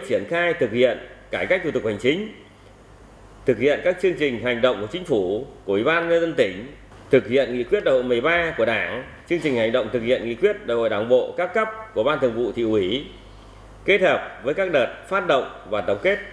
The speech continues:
các phong trào thi đua, chỉ đạo, tổ chức tuyên truyền sâu rộng, tạo hiệu ứng lan tỏa mạnh mẽ về nội dung và kết quả thực hiện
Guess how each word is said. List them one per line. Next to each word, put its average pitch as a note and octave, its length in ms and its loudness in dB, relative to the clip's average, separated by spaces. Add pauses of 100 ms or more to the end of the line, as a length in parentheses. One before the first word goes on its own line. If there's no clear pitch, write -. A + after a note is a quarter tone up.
(120)
các F3+ 160 -2
phong E3+ 140 4
trào A#2+ 140 2
thi D3 140 -2
đua, D#3+ 280 4 (1400)
chỉ A2+ 180 0
đạo, C#3+ 340 0 (440)
tổ A2 160 2
chức G#3+ 200 4 (120)
tuyên F#3+ 180 2
truyền C3 180 4
sâu F3+ 160 2
rộng, D3 300 0 (200)
tạo A#2 200 -2
hiệu A#2+ 140 2
ứng D#3 220 2
lan F3+ 200 2
tỏa F#2 200 0
mạnh A2 220 -4
mẽ E3 380 -2
về B2+ 120 4
nội A#2 180 0
dung E3+ 300 0 (200)
và G2+ 120 -2
kết C#3+ 180 -2
quả G#2 120 2
thực G#2 160 -2
hiện A2 160 2